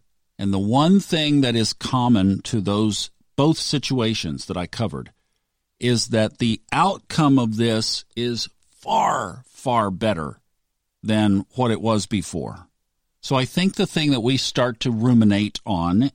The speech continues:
and play with astrologically is, what if things as we knew it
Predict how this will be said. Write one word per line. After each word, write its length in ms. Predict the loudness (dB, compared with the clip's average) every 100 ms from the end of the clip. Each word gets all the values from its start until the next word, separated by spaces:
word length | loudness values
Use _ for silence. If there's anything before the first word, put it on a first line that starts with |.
| -4
and 480 | 0 2 0 -2 -10
play 340 | -12 -4 -2 0
with 460 | 0 -2 -2 -6 -8
astrologically 1160 | -4 -4 -4 -4 -2 -2 -4 -8 -8 -6 -6 -10 _ _ _ _ -6
is, 360 | -2 0 -2 -8 _
what 180 | 0
if 580 | 0 0 -2 -6 -18 -20 _ _ _ _ _
things 500 | -12 -4 0 0 0
as 220 | -2 -4 -2
we 200 | 0 2
knew 300 | 4 2 0
it 360 | -2 -6 -14